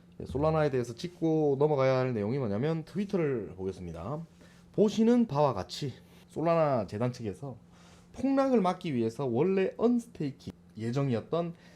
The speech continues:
이천구백만 개 가량의 솔라나를 그대로 다시 연기를 했습니다. 그러니까 락업을 풀어줘야 되는 그 시기인데요. 그냥 가격이 미친 듯이 너무 빠지니까 "응, 안 돼."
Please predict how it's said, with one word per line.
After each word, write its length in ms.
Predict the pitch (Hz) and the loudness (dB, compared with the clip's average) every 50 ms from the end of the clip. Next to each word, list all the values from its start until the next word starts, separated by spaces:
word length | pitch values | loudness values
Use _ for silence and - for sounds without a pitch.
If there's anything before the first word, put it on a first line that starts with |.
| - - - | -20 -14 -8
이천구백만 1000 | 98 113 156 156 - - 208 208 202 190 202 196 190 226 220 220 208 196 180 170 160 | -6 -6 -6 -6 -4 -2 -2 0 0 -2 -2 0 0 2 2 2 0 -2 -2 -2 -2
개 260 | 156 156 151 143 135 | 0 0 0 0 0
가량의 540 | - - 107 117 113 113 110 110 107 107 104 | -2 -4 -2 0 0 0 0 -2 -4 -4 -6
솔라나를 600 | - 113 113 117 117 110 104 104 139 147 143 - | -6 -2 0 0 2 2 0 -2 -2 -4 -6 -8
그대로 540 | - - - - 147 233 254 262 220 - - - - - - - - | -14 -14 -8 -6 -4 -2 -2 -2 -4 -6 -6 -10 -20 -20 -20 -18 -14
다시 240 | - 107 - - 92 | -14 -12 -10 -10 -8
연기를 360 | 82 85 92 101 117 98 87 | -8 -6 -4 -2 -2 -2 -4
했습니다. 520 | 82 80 - 87 85 80 82 82 82 85 - - - - - - - | -6 -10 -12 -12 -12 -10 -10 -10 -10 -12 -16 -20 -20 -20 -20 -10 -4
그러니까 280 | - 170 208 - 156 127 | 0 0 2 2 0 0
락업을 680 | - 113 180 254 247 294 294 277 269 220 190 175 160 | 0 2 2 2 2 2 0 2 2 2 2 0 -2
풀어줘야 540 | - - - 320 330 320 285 269 233 214 196 | -4 -2 0 0 0 2 4 6 6 6 6
되는 380 | 160 165 156 147 143 135 123 110 | 4 2 0 0 0 0 0 0
그 160 | 117 113 107 | 0 -2 -2
시기인데요. 880 | - - - 147 151 175 160 117 95 92 113 175 180 - - - - - - - | -2 -6 -8 -8 -4 -2 -2 -2 0 0 -2 -2 -4 -6 -8 -12 -16 -20 -14 -6
그냥 180 | - 240 262 233 | -4 -2 -2 -2
가격이 380 | - - - 190 277 262 262 220 | -4 -4 -4 -2 -2 0 0 0
미친 320 | 175 226 - - - 359 | -2 -2 -4 -2 -2 0
듯이 180 | 330 262 220 220 | 2 2 4 4
너무 220 | 160 135 151 175 175 | 4 4 2 2 0
빠지니까 560 | 170 165 196 185 196 180 156 - 190 190 - - | 0 0 0 2 0 -2 0 0 -2 -2 0 -2
"응, 200 | 247 285 269 - | -2 -2 -2 -2
안 260 | - 101 107 131 156 151 | -2 0 2 2 2 2
돼." 280 | 127 95 85 82 - | 2 0 -2 -2 -8